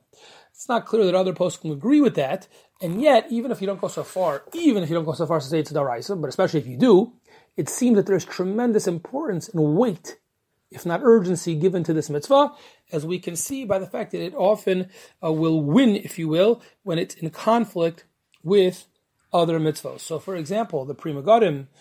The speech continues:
uh, here, uh, as well as the Pri Chadash in Hilchos Kriya Shema, uh, in Hilchos Tefillah, uh, tell us that Me'ikar Hadin, uh, if necessary, Shabbos preparations could be done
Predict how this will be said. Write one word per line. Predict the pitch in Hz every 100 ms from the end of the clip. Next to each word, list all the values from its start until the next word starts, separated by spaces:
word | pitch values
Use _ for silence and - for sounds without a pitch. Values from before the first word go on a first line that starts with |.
| _ _ _
uh, | 160
here, | 143 160 135 131 _ _ _
uh, | 175
as | 165 156
well | 165 180
as | 156
the | 139
Pri | - 180
Chadash | - 202 196 151 - -
in | 185 165
Hilchos | 151 165 156
Kriya | - 277
Shema, | - 165 156 226 _ - - _ -
uh, | 180 156 160 165 190 -
in |
Hilchos | 147 160 -
Tefillah, | 285 226 196 208 - - _
uh, | 185
tell | 160 233 247
us | 190 -
that | 170
Me'ikar | 370 302 - 196
Hadin, | 190 269 214 240 - _ _ _
uh, | 185 -
if | - 190
necessary, | 202 233 208 180 160 185 285
Shabbos | - - 220 240 202
preparations | 196 190 190 208 196 233 220
could | - 214
be | 185 170
done | 208 254